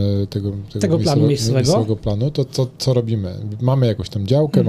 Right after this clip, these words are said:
Speaker 1: mamy jakiś numer działki pewnie, który widzimy albo dostajemy od sprzedającego.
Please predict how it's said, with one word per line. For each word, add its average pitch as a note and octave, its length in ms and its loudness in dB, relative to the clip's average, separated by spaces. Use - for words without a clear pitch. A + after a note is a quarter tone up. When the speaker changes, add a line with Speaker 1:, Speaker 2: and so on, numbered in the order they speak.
Speaker 1:
mamy G#2 80 0
jakiś - 180 -6
numer B2+ 300 4
działki A2+ 360 0
pewnie, G#2+ 320 -4
który G#2+ 320 -4
widzimy G#2 520 0
albo G2+ 200 -4
dostajemy G2+ 420 -4
od G#2 120 -8
sprzedającego. A#2 760 0